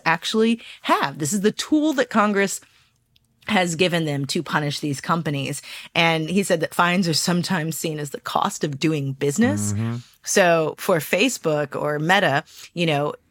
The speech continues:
Speaker 1: if you're sitting there and you're looking at your numbers and thinking about how much it's gonna cost you to develop whatever program you need to or lay down whatever infrastructure is necessary and the time it's gonna take you and, you know, the air quote hassle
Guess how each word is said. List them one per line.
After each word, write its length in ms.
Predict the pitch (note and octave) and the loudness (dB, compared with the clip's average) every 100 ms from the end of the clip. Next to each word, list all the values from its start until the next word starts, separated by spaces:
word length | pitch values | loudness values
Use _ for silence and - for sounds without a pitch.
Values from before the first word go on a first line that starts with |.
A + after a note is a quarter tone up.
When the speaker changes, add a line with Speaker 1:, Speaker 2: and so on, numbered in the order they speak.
| _ | _
Speaker 1:
if 400 | F3 D3 C3+ - | 0 0 -2 -4
you're 300 | E3 E3 D3+ | 0 2 0
sitting 380 | - G#3 G#3 F3+ | 2 2 2 0
there 200 | D3 C#3+ | 0 0
and 140 | D3 | -2
you're 80 | D3 | -2
looking 380 | D3 E3 F3 D#3+ | -2 -2 -2 -2
at 140 | D3 - | -2 -2
your 100 | C#3 | -2
numbers 400 | C#3+ F3 C#3+ B2 | 0 0 0 -2
and 140 | C3 | -4
thinking 160 | D#3+ D#3 | -2 -2
about 140 | C3 | -2
how 180 | C3 F3 | 2 2
much 180 | F3+ D#3 | 0 -4
it's 100 | - | -6
gonna 200 | C#3+ B2 | -6 -6
cost 560 | - - D#3+ F3 - | -4 2 2 2 -2
you 260 | C#3+ C3 B2+ - - - - | -2 -2 -4 -8 -18 -14 -2
to 420 | F3+ E3 D#3+ D#3 E3 | 2 2 0 -4 -4
develop 500 | D#3 C#3 D#3 F#3+ - | -4 0 0 0 0
whatever 300 | F#3 F#3 F3+ | 0 0 0
program 540 | - F#3 E3+ D#3 D3+ | 0 0 2 0 0
you 140 | C#3+ C#3 | 0 0
need 320 | C3+ C#3 C3+ | 0 -2 -4
to 400 | - C#3+ C#3 C3+ | 0 0 0 -2
or 340 | C#3+ C#3+ C#3+ - - | -2 -2 -4 -6 -8
lay 300 | D3+ D#3+ F3+ | 0 2 4
down 200 | F#3+ F#3+ | 4 4
whatever 280 | E3+ D#3+ D#3 | 2 2 0
infrastructure 680 | E3 E3+ D#3+ - C#3+ - C#3 | -2 -4 -4 -4 -4 -2 -2
is 120 | C3+ | -2
necessary 720 | D3+ D#3+ D#3 - C3+ C3+ C3+ - - - - | -2 -2 -4 -2 0 0 -2 -8 -20 -18 -2
and 160 | F3+ C#3+ | 0 0
the 60 | |
time 320 | C3+ E3+ F3 | 2 2 4
it's 140 | E3+ - | 2 -4
gonna 160 | D3+ | -6
take 260 | C#3+ C3+ B2+ | -2 -4 -4
you 180 | C#3 C3+ | -4 -2
and, 320 | C3+ B2+ B2+ | -2 -4 -6
you 100 | - | -6
know, 140 | B2 B2+ | -6 -4
the 160 | B2 C#3+ | -2 0
air 160 | D3 | -2
quote 300 | - - C#3 | -2 -4 -2
hassle 580 | C#3+ D3 D#3 C3+ B2 C#3 | 2 2 2 -2 -4 -6